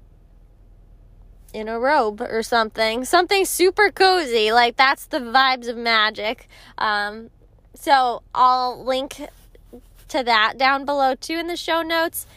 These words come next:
You can also find that on Instagram. Um, and then I also have a three-month mastermind that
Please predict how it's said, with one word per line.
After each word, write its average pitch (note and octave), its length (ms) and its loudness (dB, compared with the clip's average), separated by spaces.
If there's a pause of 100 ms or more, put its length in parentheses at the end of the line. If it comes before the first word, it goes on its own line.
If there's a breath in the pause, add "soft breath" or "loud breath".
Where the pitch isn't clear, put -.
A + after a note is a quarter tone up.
(300 soft breath)
You A#3 120 -14
can A#3+ 140 -8
also A3+ 240 -6
find G#3+ 260 -6
that E4+ 160 4
on F4 140 -4
Instagram. D4 840 -2
Um, A#3+ 560 0
and C#4 160 -4
then C4+ 140 0
I C4 140 2
also D4 260 -2
have C#4 360 0
a C#4 100 -6
three-month C4+ 480 -6
mastermind A#3+ 920 -4
that A3+ 320 2